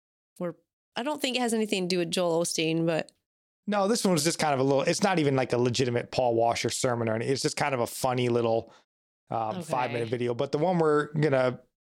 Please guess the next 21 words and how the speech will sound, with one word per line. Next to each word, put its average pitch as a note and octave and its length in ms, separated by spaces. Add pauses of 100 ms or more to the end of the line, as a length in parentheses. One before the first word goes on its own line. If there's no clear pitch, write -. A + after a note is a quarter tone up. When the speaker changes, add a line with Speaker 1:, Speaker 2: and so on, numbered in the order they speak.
(380)
Speaker 2:
highlight E3+ 400
is, C#3 320 (460)
again, C3+ 260
observable D3+ 720
evidence B2+ 640 (400)
of B2+ 260
true C3+ 280
conversion. A#2+ 600
And A#2+ 100
I B2+ 60
think D#3 220
this - 180
is B2 60
vitally C#3+ 400
Speaker 1:
Very B2+ 100
good. - 60
Speaker 2:
important, C3+ 340
especially D3 500
in C3 80
this B2 180
whole, C3 380